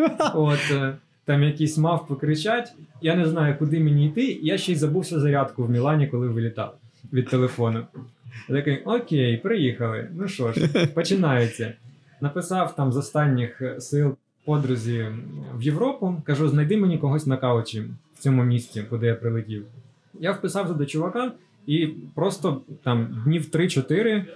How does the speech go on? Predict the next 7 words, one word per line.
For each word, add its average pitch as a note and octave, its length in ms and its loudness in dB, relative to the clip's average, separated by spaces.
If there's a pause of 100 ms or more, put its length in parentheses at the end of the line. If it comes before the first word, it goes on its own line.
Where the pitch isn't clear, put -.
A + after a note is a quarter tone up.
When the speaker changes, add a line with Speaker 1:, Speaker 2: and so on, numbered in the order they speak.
(260)
Speaker 2:
в A2 60 -2
гамаку D3 640 2 (340)
у C#3 80 -4
нього D3 280 4
зависав. B2 540 0 (440)
Намагався D3 560 2
зрозуміти, C#3+ 680 2